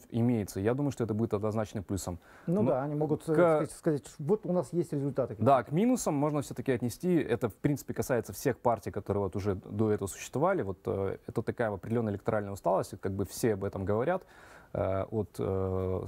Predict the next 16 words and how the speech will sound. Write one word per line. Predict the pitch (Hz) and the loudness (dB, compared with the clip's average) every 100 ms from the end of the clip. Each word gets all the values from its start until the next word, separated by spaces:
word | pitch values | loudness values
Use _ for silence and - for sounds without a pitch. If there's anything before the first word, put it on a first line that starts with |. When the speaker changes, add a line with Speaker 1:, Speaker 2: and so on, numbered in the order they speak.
| - | -10
Speaker 1:
с-, | - | -6
ну, | 151 | -4
скажем | 127 104 98 | 0 0 0
так, | 98 | -6
старых | - 143 104 - | 4 4 4 0
партий, | 151 175 107 | -2 0 -2
да, | 98 143 - - - - | -2 -2 -6 -18 -18 -8
э, | - 95 92 92 98 | -2 0 0 0 0
в | 120 | 0
обществе | 143 - 110 | 0 -4 -12
всё-таки | 113 107 104 | -10 -4 -4
присутствует, | 113 - 185 - 107 98 | -2 -2 -4 -2 -2 0
да. | 95 95 87 - | 2 0 -4 -10
<clears throat> | - | 0
И | 180 120 | 2 4
вот | 120 110 | 0 -2